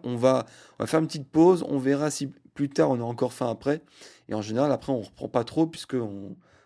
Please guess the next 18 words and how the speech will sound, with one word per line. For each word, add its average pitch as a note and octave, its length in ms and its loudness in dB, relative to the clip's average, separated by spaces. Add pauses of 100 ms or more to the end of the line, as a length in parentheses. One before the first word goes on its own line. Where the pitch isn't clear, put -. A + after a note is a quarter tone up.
(160)
on G#2 120 -8
a, G#2+ 40 -8
on A2 80 -6
a A2 100 -2
déjà A#2 240 -2
plus C3+ 160 -14
faim D3+ 200 -4
avec B2+ 200 -6
tout - 120 -12
ce - 80 -12
qu'on C3+ 120 -6
a A#2 60 -4
commandé B2+ 380 -4
lors C#3 120 -2
de A2+ 260 -8
notre B2+ 160 -2
première C3 260 -4
commande. G#2+ 340 -4